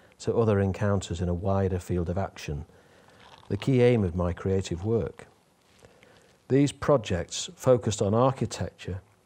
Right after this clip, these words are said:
and site as metaphor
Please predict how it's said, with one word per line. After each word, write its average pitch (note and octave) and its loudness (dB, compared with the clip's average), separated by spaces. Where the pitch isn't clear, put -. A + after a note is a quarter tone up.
and G#2+ 2
site - 0
as G2+ -2
metaphor F#2+ -2